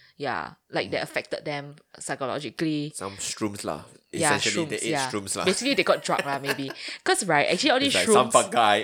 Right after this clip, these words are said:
Speaker 2: Actually, they ate shrooms.
Speaker 1: Yeah, like, no, the thing is, it's not shrooms, it's L S D.
Speaker 2: Huh?
Speaker 1: 'Cause they have s-, uh, s-, structurally related to L S D. So they say it could be that they're all on <laughs> L S D.
Speaker 2: But then,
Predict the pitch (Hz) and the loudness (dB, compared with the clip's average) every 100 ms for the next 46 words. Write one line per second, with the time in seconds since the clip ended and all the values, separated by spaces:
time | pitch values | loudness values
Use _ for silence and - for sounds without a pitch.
0 | - - 143 110 110 110 - 101 92 - | -2 -8 -6 -4 -4 -4 -6 -10 -10 -12
1 | - - 202 196 214 - _ - 226 185 | -8 2 6 6 4 2 _ -4 0 0
2 | 202 370 233 262 - - _ _ _ _ | 0 2 2 0 -6 -18 _ _ _ _
3 | 208 254 240 262 190 151 175 202 202 180 | -6 -2 -2 -2 -4 -2 0 2 0 -4
4 | 190 - _ _ - 127 - _ - 269 | -12 -14 _ _ -10 -10 -12 _ -2 0
5 | 220 190 165 - _ - - - 165 165 | 2 0 -2 -8 _ -8 -8 -6 -2 0
6 | 160 151 156 - - - - - 208 226 | 2 2 0 -2 -4 0 0 2 2 2
7 | 220 165 160 160 - - 151 143 139 135 | 0 0 0 0 0 -2 -4 -4 -6 -8
8 | - 127 - - 254 196 226 180 254 175 | -12 -16 -10 -2 0 2 2 2 0 0
9 | 233 240 220 165 160 196 220 - 165 - | 2 6 6 8 8 8 8 6 2 4
10 | 170 208 185 - 175 - 320 214 | 4 4 0 -6 0 4 4 0